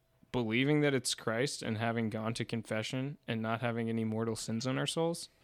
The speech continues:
like, that is still, we're still way below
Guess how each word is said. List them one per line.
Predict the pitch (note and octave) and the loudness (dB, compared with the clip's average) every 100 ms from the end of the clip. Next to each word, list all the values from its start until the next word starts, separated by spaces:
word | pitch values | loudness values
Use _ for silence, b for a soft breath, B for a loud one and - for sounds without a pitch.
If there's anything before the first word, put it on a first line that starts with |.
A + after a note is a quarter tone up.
| b b b b b b b b _ _ _ _ b b b _ - | b b b b b b b b _ _ _ _ b b b _ 4
like, | B2 A#2 | 4 4
that | C#3+ D#3+ E3 | 6 8 6
is | C#3+ | 4
still, | - - C#3+ C#3 B2+ - | 2 4 4 4 2 0
we're | C#3 D3 | 2 4
still | - - E3 D3+ B2 A2+ B2 - | 2 2 4 6 4 0 -10 -6
way | C3 B2+ C#3 C#3+ | -2 4 8 8
below | B2+ B2 A2+ A#2+ A2+ A2 G#2 | 6 2 4 4 4 2 -2